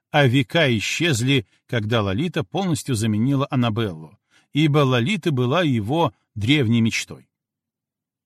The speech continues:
В конце романа, акцентируя такое исчезновение времени, Гумберт говорит, что Лолита — его любовь с первого взгляда, с последнего взгляда,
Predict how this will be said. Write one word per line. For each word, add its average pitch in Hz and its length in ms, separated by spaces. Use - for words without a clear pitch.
В - 80
конце 143 400
романа, 139 480
акцентируя 151 640
такое 156 380
исчезновение 131 640
времени, 170 580
Гумберт 165 500
говорит, 135 360
что - 200
Лолита — 151 540
его 147 320
любовь 165 560
с - 160
первого 175 360
взгляда, 127 680
с - 100
последнего 156 680
взгляда, 104 600